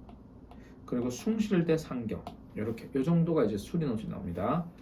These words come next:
그리고 연대를 준비하는 학생들 있죠. 연세대, 연세대는 인문계열이든 사회계열이든 상경계열이든 전부 수리 논술과 통계 자료가 한 문제씩 나옵니다. 통계 한 문제, 통계 자료 해석 한 문제,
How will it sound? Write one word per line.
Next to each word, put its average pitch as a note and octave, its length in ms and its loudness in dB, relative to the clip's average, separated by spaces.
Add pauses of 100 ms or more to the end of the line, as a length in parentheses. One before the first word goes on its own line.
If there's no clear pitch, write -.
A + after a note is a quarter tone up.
(260)
그리고 B2+ 220 4
연대를 E3 440 8
준비하는 A#2+ 380 -2
학생들 A2+ 400 -4
있죠. F#2 180 -2
연세대, A2 600 2 (140)
연세대는 C#3+ 680 4 (280)
인문계열이든 D#3+ 800 4 (100)
사회계열이든 C3 960 0
상경계열이든 B2 840 0
전부 C#3 520 -2 (300)
수리 E3+ 340 0
논술과 A#2+ 540 0 (180)
통계 E3+ 300 6
자료가 B2 460 0 (320)
한 C#3 160 -4
문제씩 A2+ 320 -2
나옵니다. - 280 -10 (240)
통계 D3+ 240 0
한 C3+ 120 -2
문제, C3+ 280 -2 (320)
통계 C#3+ 220 -2
자료 A2 180 -2
해석 A#2 180 -4
한 B2 100 -2
문제, C#3 320 0